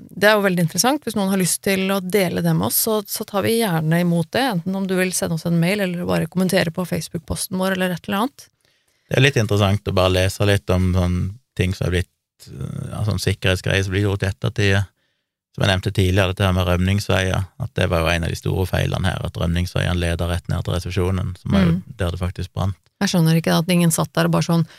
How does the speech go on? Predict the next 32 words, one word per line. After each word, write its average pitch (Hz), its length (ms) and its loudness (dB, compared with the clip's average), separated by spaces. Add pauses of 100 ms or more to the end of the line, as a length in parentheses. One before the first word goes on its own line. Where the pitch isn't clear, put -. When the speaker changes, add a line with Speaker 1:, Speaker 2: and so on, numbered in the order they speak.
(300)
Speaker 1:
«Men 262 180 2
hvis 247 220 0
det 277 140 -2 (120)
brenner 185 500 4 (160)
i 170 320 4
resepsjonen?» 185 840 2 (340)
<laughs> - 580 -2
Altså. 175 300 0 (540)
Speaker 2:
Eh, 98 320 2
men, 101 320 0 (120)
men 101 160 0
nå 107 200 4
er 95 60 4
det 92 80 4
jo 90 100 4
krav 90 360 0
i - 20 4
hotellene 87 420 2
at 85 80 -2
det 85 100 -4
skal 90 400 0
være, 85 260 2
så 92 100 -4
jeg 82 180 -4
skjønte 85 320 -2
det 90 80 2
riktig 87 300 -2
da, 92 120 0 (200)
at 98 80 -2
det 95 120 -2
skal 92 260 0
være, 87 260 2